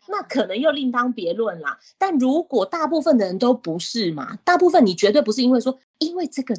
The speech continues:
这个主管我喜欢，所以我要加入”，不是这样子吧？你应该是期望说你在这个职位上，在这一段经历里面，你可能可以增加你一些什么样子的，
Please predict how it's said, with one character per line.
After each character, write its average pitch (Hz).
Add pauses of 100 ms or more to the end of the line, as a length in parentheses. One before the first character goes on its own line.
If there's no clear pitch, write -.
(100)
这 -
个 226
主 190
管 151
我 165
喜 240
欢， 165
所 165
以 175
我 147
要 139
加 139
入”， 151 (500)
不 175
是 233
这 -
样 190
子 135
吧？ - (240)
你 202
应 294
该 311
是 311
期 -
望 240
说 226
你 185
在 214
这 214
个 165
职 147
位 185
上， 180
在 196
这 208
一 180
段 190
经 190
历 202
里 143
面， 180
你 170
可 175
能 143
可 196
以 160
增 208
加 208
你 165
一 170
些 190
什 170
么 123
样 180
子 151
的， 139